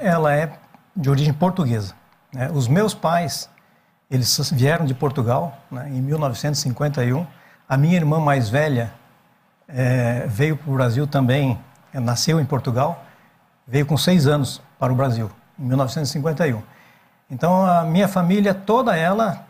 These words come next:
inclusive os tios todos, né, primos, é a origem portuguesa, né? E, ah, eles vieram em mil novecentos e cinquenta e um para o Brasil em função da crise que havia na Europa, né, no pós-guerra.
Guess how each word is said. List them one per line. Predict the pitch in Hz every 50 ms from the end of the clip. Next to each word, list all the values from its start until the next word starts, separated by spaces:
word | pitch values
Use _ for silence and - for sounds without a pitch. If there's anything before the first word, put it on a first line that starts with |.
| _ 247
inclusive | 175 131 123 - 135 120 110 131 175 185 170 170
os | 131 117 110 104 - - - - - _
tios | - - 196 233 240 196 120 - -
todos, | - - - 208 214 190 151 127 104 98
né, | 123 160 147 - -
primos, | - 143 175 202 202 190 170 131 - -
é | 156 139 139 135 135 143
a | 139
origem | 131 131 147 170 156 156 190 175 - - _ _ _ _ _
portuguesa, | 170 180 180 - 175 135 127 113 101 98 - - -
né? | - 160 190 - _ _ _ _ _ _ _ _ _ _ _ _ _
E, | 180 151 151 156 160 151 147 143 139 135 131 - - - - _ _ - -
ah, | 175 156 151 147 147 143 143 151
eles | 156 156 160 151
vieram | 143 156 175 190 196 190
em | 180
mil | 160 160 185
novecentos | 190 175 156 131 - 180 170 147
e | -
cinquenta | 160 139 143 170 165 - 135
e | 139
um | 170 160
para | 135 143 135
o | 131 123
Brasil | 120 120 113 107 127 175 190 139 120 - - _
em | 180 170
função | 143 - 196 156 - - 180 190 208 220 220 214 202
da | 202 214 208
crise | 214 180 185 208 190 170
que | 147 -
havia | 147 127 123 160 151
na | 143
Europa, | 135 120 117 123 147 165 165 - 135 127
né, | 131 139 135
no | 135 127
pós-guerra. | - 160 170 139 123 135 151 165 143 123 104